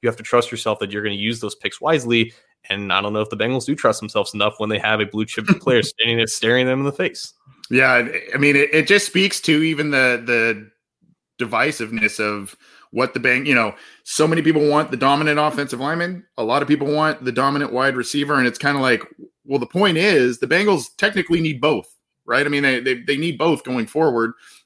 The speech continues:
Speaker 2: And th-, that's why this idea of getting more picks makes a lot of sense. But, uh, you know, I, I do think that the Bengals stay put. We'll talk more about that. We've got some more questions, but good to hear from Nick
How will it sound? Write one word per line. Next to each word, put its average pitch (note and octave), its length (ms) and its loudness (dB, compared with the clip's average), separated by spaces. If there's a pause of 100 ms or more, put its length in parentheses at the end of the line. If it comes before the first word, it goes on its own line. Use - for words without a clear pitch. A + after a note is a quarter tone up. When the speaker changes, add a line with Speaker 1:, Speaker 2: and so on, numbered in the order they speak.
(140)
Speaker 2:
And B2+ 560 2 (340)
th-, C#3 200 -8
that's C3+ 260 -2
why C#3 160 4
this B2+ 200 0
idea C3 440 0
of G#2+ 100 -2
getting D#3+ 280 0
more G2+ 200 -2
picks - 460 -4 (360)
makes C3+ 200 -2
a B2 60 -4
lot C3 180 2
of G#2+ 60 0
sense. - 400 -2
But, - 400 -2
uh, G2+ 340 2
you G#2+ 120 -4
know, G2+ 100 -2
I, G#2 80 -2 (100)
I A#2+ 60 0
do B2 240 -2
think A#2+ 180 -4
that A2+ 80 -8
the A#2 60 -14
Bengals G#2 360 -2
stay G#2 200 -4
put. F#2+ 340 -4
We'll G2 120 -8
talk G2 260 -2
more G2+ 160 -4
about G2 260 -4
that. G3 220 0
We've F#2+ 100 -18
got F#2+ 160 -6
some F#2+ 120 -10
more F#2 120 -6
questions, F#2 380 -6
but - 160 -6
good B2+ 140 2
to A#2+ 80 0
hear A#2 160 2
from G#2 200 -2
Nick A2+ 300 0